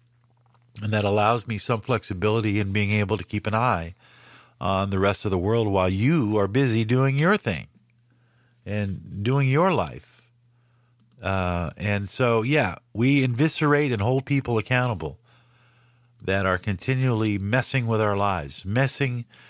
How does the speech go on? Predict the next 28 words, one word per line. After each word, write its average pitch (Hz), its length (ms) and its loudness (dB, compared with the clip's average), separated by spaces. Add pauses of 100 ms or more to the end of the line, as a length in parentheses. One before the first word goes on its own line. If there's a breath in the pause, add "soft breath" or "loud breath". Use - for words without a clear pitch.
(140 loud breath)
with 110 140 -2
our 107 160 4
livelihoods, 90 720 -2
making 131 320 0
it 113 120 2
harder 127 360 2
for 104 200 -2
us 87 380 -2 (880 soft breath)
to 110 100 -6
make 107 220 -2
a 98 60 0
buck. - 480 -4 (360)
You 101 80 -6
know, 107 100 2
there 113 140 4
was 104 160 0
a 107 60 2
report 135 380 0
out 117 200 4
this - 220 -10
morning 104 400 0 (480)
that 98 200 0
the 98 140 0
government, 104 580 0
the 95 100 -6
new 160 280 2
budget 139 460 0
proposal 120 640 -4